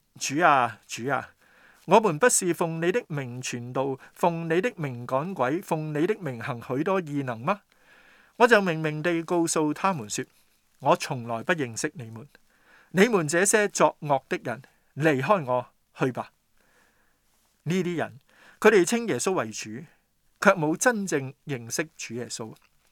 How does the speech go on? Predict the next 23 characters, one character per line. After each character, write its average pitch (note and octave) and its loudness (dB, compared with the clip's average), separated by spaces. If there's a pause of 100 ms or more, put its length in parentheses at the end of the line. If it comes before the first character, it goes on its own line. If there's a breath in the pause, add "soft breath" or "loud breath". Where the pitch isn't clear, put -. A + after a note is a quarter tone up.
(520 soft breath)
所 C#3+ 0
以， D3 2 (200 loud breath)
當 F#3+ 6 (140)
我 D3 2
哋 D3+ 0
稱 A#3+ -4
耶 C#3 2
穌 A3 0
為 D#3+ 2
主 B2+ -6
嘅 F#3+ 2
時 B2+ -2
候， A2+ -10 (540 soft breath)
我 F#3+ 6
哋 F#3 6 (160)
必 B3 2
須 G#3+ 4
係 C3+ -2
認 C3 -4
認 A#2+ -8
真 D3 -4
真 C3 -4
嘅。 G#2+ -18